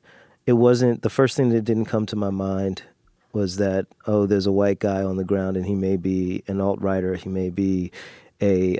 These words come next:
uh, he may be somebody that doesn't want me in this country." Um, the first thing that I saw was a fellow American on the ground and he needed help.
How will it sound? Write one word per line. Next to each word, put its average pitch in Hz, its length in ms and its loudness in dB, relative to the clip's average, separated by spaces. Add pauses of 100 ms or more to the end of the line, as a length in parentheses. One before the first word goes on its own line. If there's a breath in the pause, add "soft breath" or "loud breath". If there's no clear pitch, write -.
uh, 92 520 -4 (380)
he 127 140 2
may 147 180 6
be 143 100 2
somebody 120 440 4
that 101 120 2
doesn't 101 300 2
want 98 180 -2
me 98 140 -2
in 90 100 -2
this 90 140 -4
country." - 480 -8 (440 soft breath)
Um, 95 420 0 (120)
the 107 100 4
first 131 280 4
thing 147 160 2
that 104 120 4
I 107 160 2
saw 90 440 -2
was 92 260 -2
a 95 40 -2
fellow 104 380 2
American 98 420 0
on 92 140 -4
the 92 60 -4
ground 90 380 -4
and 90 120 -4
he 90 40 -4
needed 95 280 0
help. 117 400 0